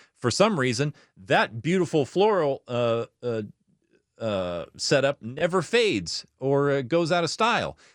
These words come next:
That's because they are, uh, silk flowers from Aldic. So, uh, you can find Aldic Home on aldic home dot com. And if you're gonna spend,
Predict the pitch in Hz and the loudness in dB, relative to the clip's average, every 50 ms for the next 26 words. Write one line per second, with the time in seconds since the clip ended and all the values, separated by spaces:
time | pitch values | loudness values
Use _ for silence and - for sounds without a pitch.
0 | - - _ - 143 170 165 - - - 185 165 - - - 107 98 98 101 98 | -20 -8 _ 0 0 0 0 -2 -2 -2 -4 -4 -2 -2 0 2 2 2 2 0
1 | - - - - - _ _ _ - 90 107 104 110 110 110 - - 98 98 95 | -4 -8 -10 -18 -20 _ _ _ -8 -4 0 0 0 0 -2 -4 -4 -2 0 0
2 | 98 95 95 92 - - 90 87 87 85 82 - _ _ - - - - 120 117 | 0 0 -2 -2 -4 -4 -4 -4 -4 -4 -6 -10 _ _ -10 -8 0 2 2 2
3 | 113 - - - - - 127 131 131 107 82 85 80 - - - 95 87 82 76 | 2 0 -8 -14 -4 -2 -2 0 0 0 -2 -4 -4 -6 -6 -4 -4 -2 0 0
4 | 95 113 123 107 - - - _ _ _ _ - - - 110 87 78 - - _ | 0 0 -2 -4 -8 -14 -18 _ _ _ _ -8 -2 2 2 2 2 0 -6 _
5 | _ _ _ _ _ _ _ _ _ _ - - - _ 104 101 101 90 90 85 | _ _ _ _ _ _ _ _ _ _ -20 -20 -10 _ 0 2 4 4 4 2
6 | 85 85 - _ - 95 113 127 - 160 151 - - 139 123 123 113 - 98 104 | 0 -2 -4 _ -4 -2 -2 0 0 0 0 0 0 0 0 0 0 0 2 2
7 | 110 120 107 139 123 - - 110 95 90 92 104 117 - - 85 82 82 87 87 | 2 2 2 0 -2 -2 -2 -2 -2 -2 -2 -4 -6 -6 -6 -4 -4 -4 -4 -2
8 | - 80 85 87 87 98 104 - - - 82 78 76 76 80 - _ _ _ _ | -2 0 0 0 0 -2 -4 -6 -6 -4 -4 -4 -4 -4 -8 -10 _ _ _ _
9 | _ _ _ - 95 87 85 - - - - 113 104 82 67 71 73 - - - | _ _ _ -2 0 0 0 -2 -4 -4 -2 0 0 0 -2 -4 -8 -12 -18 -20
10 | _ _ _ _ 104 107 110 110 110 - 117 - 143 156 226 226 185 127 - - | _ _ _ _ -2 0 0 0 0 -2 -2 -2 -2 -2 0 -2 -2 -2 -4 -6
11 | - - - 175 160 127 104 104 117 127 | -4 -2 0 0 2 0 0 -2 -4 -6